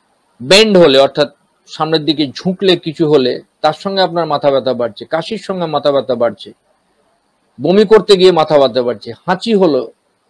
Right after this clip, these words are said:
ছিঁক হলো, মাথা ব্যথা হচ্ছে, আপনাকে ধরে নিতে হবে যে, আহ, আহ, serious ধরনের মাথা ব্যথা হতে পারে। এগুলো আপনাদের মনে রাখতে হবে যে আপনি যে মাথা ব্যথার পেশেন্টটি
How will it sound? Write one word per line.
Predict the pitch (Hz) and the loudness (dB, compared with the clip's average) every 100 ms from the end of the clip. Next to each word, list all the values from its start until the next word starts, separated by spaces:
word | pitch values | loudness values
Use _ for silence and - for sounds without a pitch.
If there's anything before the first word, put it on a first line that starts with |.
| _ _ _ _ | _ _ _ _
ছিঁক | - 220 208 185 | -4 -4 0 2
হলো, | 156 120 - _ - | 2 -2 -8 _ -10
মাথা | 147 156 165 | -4 0 0
ব্যথা | 143 143 | 0 0
হচ্ছে, | 123 - 117 127 _ _ _ _ - | -2 -8 -18 -20 _ _ _ _ -10
আপনাকে | 131 147 147 127 | -8 -6 -6 -2
ধরে | 143 160 | -2 -2
নিতে | 151 139 | -2 0
হবে | 127 127 113 | 0 -2 -6
যে, | 123 | -8
আহ, | 180 _ _ _ _ _ _ _ 120 123 120 117 113 107 101 - | -8 _ _ _ _ _ _ _ -12 -8 -8 -8 -8 -12 -14 -14
আহ, | - - - - - - - | -12 -12 -14 -20 -20 -20 -8
serious | 170 156 147 127 | -2 2 0 0
ধরনের | 127 127 120 117 | -2 -2 -4 -8
মাথা | 113 - | -10 -10
ব্যথা | 110 104 107 | -10 -8 -12
হতে | 104 104 | -12 -12
পারে। | 101 - _ _ _ _ _ _ _ _ _ _ _ - | -14 -16 _ _ _ _ _ _ _ _ _ _ _ -10
এগুলো | 139 160 151 | -6 0 0
আপনাদের | 143 135 165 180 _ _ _ _ 117 | 0 -6 -8 -10 _ _ _ _ -12
মনে | 123 123 | -8 -4
রাখতে | 117 - 104 | -4 -6 -12
হবে | - - _ _ _ _ _ | -12 -16 _ _ _ _ _
যে | 110 120 | -6 -4
আপনি | 120 147 147 | -4 -6 -6
যে | 139 | -6
মাথা | 123 139 | -4 -2
ব্যথার | 139 139 135 | -2 -2 -6
পেশেন্টটি | 131 123 151 | -6 -10 -8